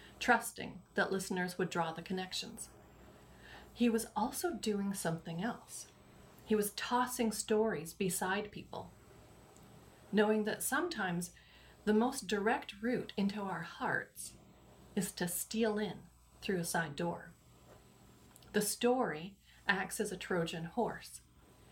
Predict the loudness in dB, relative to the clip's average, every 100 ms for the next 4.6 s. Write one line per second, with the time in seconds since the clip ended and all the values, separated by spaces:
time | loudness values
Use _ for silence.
0 | -4 -2 2 2 2 0 -10 -10 -12 -16
1 | -20 -20 -8 -2 0 2 2 2 -2 -2
2 | 2 2 0 0 2 2 -2 -6 -2 0
3 | 0 -2 -8 -10 -16 -4 0 0 -2 -6
4 | -6 -6 -8 -6 -8 -10